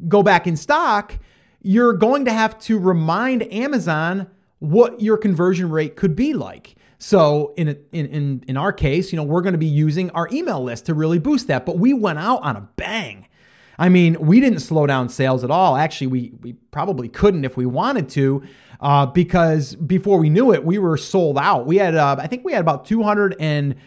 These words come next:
thirty units left in stock, somewhere around there, two twenty, two thirty. And we just sent out an email to our list thinking we're gonna get rid of probably about a hundred. We didn't even discount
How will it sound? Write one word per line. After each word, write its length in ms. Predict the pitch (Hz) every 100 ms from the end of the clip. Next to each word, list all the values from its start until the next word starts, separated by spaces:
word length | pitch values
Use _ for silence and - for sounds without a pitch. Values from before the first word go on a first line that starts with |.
| _
thirty 440 | - - 190 196 190
units 460 | 160 170 170 170
left 300 | 135 156 156
in 100 | 147
stock, 380 | 135 143 139 143
somewhere 300 | - 233 165
around 240 | 143 127
there, 100 | 127
two 160 | 127 208
twenty, 320 | - 156 156
two 220 | 147 208
thirty. 680 | 175 180 208 185 143 135 - - - - -
And 260 | 185 190
we 80 | 208
just 200 | 247 -
sent 140 | 269 226
out 120 | 190
an 100 | 175
email 220 | 190 180
to 40 |
our 100 | 165
list 300 | 156 170 -
thinking 240 | - 202 208
we're 100 | 196
gonna 140 | 190
get 160 | 160 151
rid 140 | 151
of 100 | 147
probably 220 | 165 156
about 180 | 143 131
a 40 | 110
hundred. 520 | - 120 123 123 - -
We 140 | 185
didn't 220 | 262 262
even 420 | 240 226 208 143 -
discount 600 | 190 202 - 147 110